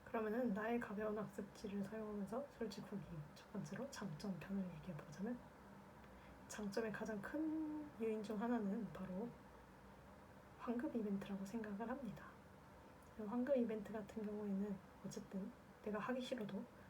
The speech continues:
그만두지 않고 끝까지 할 수 있도록 이끌어주는 역할을 하기도 하고, 교재가 있으니까, 정해진 교재가 있으니까 그냥 그걸 풀기만 하면 돼요. 그런 점에서 일단 제일 큰 강점이 있다고 생각했어요.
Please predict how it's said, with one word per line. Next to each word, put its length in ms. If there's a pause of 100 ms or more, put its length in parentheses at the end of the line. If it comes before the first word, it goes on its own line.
(160)
그만두지 460
않고 360 (320)
끝까지 380
할 140
수 160
있도록 280
이끌어주는 640
역할을 360
하기도 260
하고, 320 (1200)
교재가 420
있으니까, 580 (160)
정해진 340
교재가 300
있으니까 360 (280)
그냥 200
그걸 280
풀기만 520
하면 200
돼요. 160 (1900)
그런 480
점에서 380
일단 280
제일 280
큰 220
강점이 420
있다고 260
생각했어요. 640